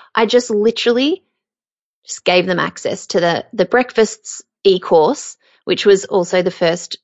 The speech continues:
week of, of Small Steps to Whole Foods back in the day. It's got the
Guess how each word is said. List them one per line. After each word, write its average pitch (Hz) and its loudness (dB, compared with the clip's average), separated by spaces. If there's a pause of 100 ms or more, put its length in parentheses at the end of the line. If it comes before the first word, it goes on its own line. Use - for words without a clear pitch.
(140)
week 165 -2
of, 170 -4
of 165 -2
Small 151 -4
Steps - -6
to - -8
Whole 165 2
Foods - -2
back 151 -6
in 165 -2
the 160 -2
day. - -4 (160)
It's 294 2
got 285 0
the 302 2